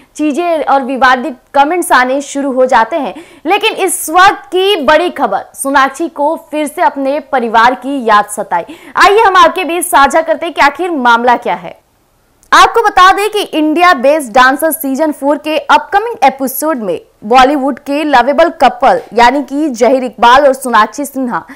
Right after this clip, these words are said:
गेस्ट बनकर आने वाले हैं। वहीं सोनाक्षी जहीर के साथ सभी कंटेस्टेंट जश्न इस सेलिब्रेट करेंगे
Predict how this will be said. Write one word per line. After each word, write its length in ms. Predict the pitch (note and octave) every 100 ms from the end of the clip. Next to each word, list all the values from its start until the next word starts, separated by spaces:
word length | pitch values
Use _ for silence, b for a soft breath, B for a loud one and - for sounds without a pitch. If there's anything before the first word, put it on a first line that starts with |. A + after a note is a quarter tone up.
| B B A3
गेस्ट 380 | A#3 D4 - B3+
बनकर 500 | C#4+ D4 C4+ C#4+ - -
आने 260 | A#3+ B3+ C4+
वाले 260 | A#3+ C4
हैं। 260 | D4+ G3 - b b C4
वहीं 200 | E4 G4
सोनाक्षी 480 | F4 D4+ C#4+ C#4+ E4+
जहीर 280 | B3 D4+ D4
के 120 | D4
साथ 320 | D4 C4 C#4
सभी 300 | C#4 B3 D#4
कंटेस्टेंट 640 | - C4+ B3 B3+ D4+ C#4+
जश्न 300 | A#3+ A#3 -
इस 340 | C#4+ - C4+ -
सेलिब्रेट 480 | B3 A#3 G#3+ C#4 -
करेंगे 380 | D#4+ D4+ F4+